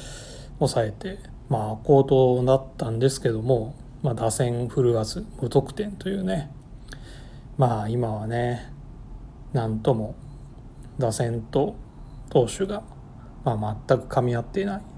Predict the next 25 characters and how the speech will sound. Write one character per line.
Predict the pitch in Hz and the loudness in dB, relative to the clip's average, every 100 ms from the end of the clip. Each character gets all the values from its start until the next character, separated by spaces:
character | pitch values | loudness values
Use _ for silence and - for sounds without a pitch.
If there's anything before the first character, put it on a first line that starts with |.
| - - | -14 -6
て | |
い | 202 202 208 | -4 -2 -4
う | 220 - - - - - | -8 -14 -14 -14 -14 -14
状 | - 113 | -6 -4
態 | - 98 | -2 -4
で | 98 | -4
す | - | -2
ね。 | 123 123 - - - - - - - - - - - - - - - - - | -2 -2 -4 -16 -16 -16 -16 -16 -16 -14 -16 -14 -14 -14 -16 -16 -14 -16 2
ま | 139 | 2
あ、 | |
そ | - 170 | 8 8
ん | 160 | 8
な | 156 | 8
中、 | 139 143 208 - - - - - - - - - - - - - - - | 6 4 -2 -6 -16 -16 -16 -16 -16 -14 -14 -14 -14 -16 -18 -18 -16 2
結 | - 247 | 2 2
構 | 214 | -4
で | |
す | 175 190 | -2 -2
ね、 | 190 196 - - | -4 -6 -12 0
あ | 139 | 2
の、 | 110 110 | 2 2
世 | 120 123 | 2 2
の | |
中 | 113 - | 0 0
を | 190 | -2